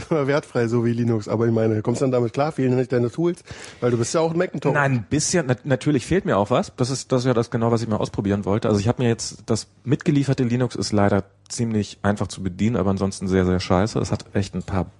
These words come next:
Speaker 2: böse Macken. Also zum Beispiel, wenn man's aufklappt und aufwacht, dann, dann verbindet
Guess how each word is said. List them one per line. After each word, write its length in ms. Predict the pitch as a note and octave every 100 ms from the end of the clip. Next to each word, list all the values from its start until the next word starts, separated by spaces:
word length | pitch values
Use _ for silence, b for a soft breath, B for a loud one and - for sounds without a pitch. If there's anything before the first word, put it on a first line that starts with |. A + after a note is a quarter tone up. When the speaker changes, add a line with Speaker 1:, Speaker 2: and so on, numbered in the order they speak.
| -
Speaker 2:
böse 340 | E2+ F2 E2+ D2+
Macken. 280 | D#2 -
Also 120 | E2 E2+
zum 100 | F2+
Beispiel, 200 | F2 F#2+
wenn 60 | F2
man's 160 | - -
aufklappt 580 | E2 G2+ - - F#2+ F#2
und 120 | -
aufwacht, 500 | E2 F2+ F#2 F#2+ -
dann, 140 | F2+ F2+
dann 160 | F#2
verbindet 460 | - F#2 G2+ F#2+